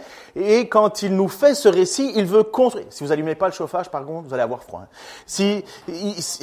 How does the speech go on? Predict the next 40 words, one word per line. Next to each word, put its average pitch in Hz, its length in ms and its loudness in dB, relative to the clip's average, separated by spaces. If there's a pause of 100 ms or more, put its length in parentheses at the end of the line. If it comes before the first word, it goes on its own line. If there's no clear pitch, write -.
(280)
il 196 120 0
veut 247 160 4
nous 254 120 4
faire 233 240 6
comprendre 226 540 4
de 208 80 -2
plus 240 240 -4
en 233 100 4
plus 233 320 -4
qui 294 340 2
est 196 100 6
Dieu, 190 340 -2
qui 277 200 -2
est 302 120 4
Jésus 233 260 -2
finalement. 120 460 -4 (340)
Et 190 160 6
vous 202 240 2
allez 208 160 6
voir, 196 520 4
on 180 120 2
voit 208 240 2
en 220 80 8
fait 240 260 0
qu'il - 140 -2
y - 20 6
a 185 60 6
une 185 80 0
révélation 226 560 4
progressive, 226 760 0
on 190 100 2
voit 185 160 2
une 185 140 -2
tension 233 520 0
avec 196 220 0
les 175 160 0 (300)
responsables 196 720 2
religieux 190 560 0
très 240 180 2
forte, 247 500 2